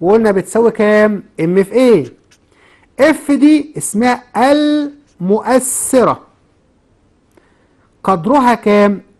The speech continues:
سميها اف دلوقتي. الاحتكاك هتبقى اف اف.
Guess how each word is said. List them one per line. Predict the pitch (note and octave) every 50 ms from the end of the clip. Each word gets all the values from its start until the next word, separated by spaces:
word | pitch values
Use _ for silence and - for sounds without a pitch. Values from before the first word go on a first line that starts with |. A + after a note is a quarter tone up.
| _ -
سميها | - - C#3+ C3 C3+ D#3+ G3+ A3 G#3+ A3+ A#3+ C4+
اف | B3+ C4 -
دلوقتي. | G#3+ G3+ A#3 B3 A#3 - - - _ _ _ _ _ _ _ _ _ E3+
الاحتكاك | E3+ - - - G3 F#3 - B3+ D4 D#4 D4 D4+ - _ _ _ _ _ _ _ _ _ _ _ _ _ _ _ _ _ _ _ _ _ _ _ _ _ _ _ _ _ _ _ _ _ _ _ _ _ _ _ _ _ _ _ - _
هتبقى | _ B2+ C3+ - C#3+ C#3+ D3+ F3 G3+ A#3
اف | G#3+ - -
اف. | C4 C4+ D4+ C#4+ - - - - - -